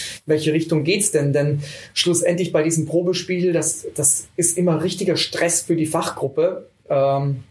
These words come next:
man muss es auch dem Orchester präsentieren dann, ne? Also,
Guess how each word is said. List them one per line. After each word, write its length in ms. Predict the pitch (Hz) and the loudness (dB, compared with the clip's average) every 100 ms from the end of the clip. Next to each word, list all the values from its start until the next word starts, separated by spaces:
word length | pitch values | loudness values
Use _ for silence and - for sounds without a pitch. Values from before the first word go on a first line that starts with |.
| _ _ _ _ _ _ - | _ _ _ _ _ _ -2
man 140 | 151 | 0
muss 140 | 156 | 2
es 100 | 160 | 2
auch 100 | 151 | 0
dem 140 | 143 156 | 2 0
Orchester 420 | 143 147 196 202 | 0 0 2 2
präsentieren 680 | - 147 139 127 127 123 110 | 2 0 2 0 0 0 0
dann, 260 | 95 107 | -4 -4
ne? 140 | 180 226 | 0 2
Also, 340 | 143 143 | 4 2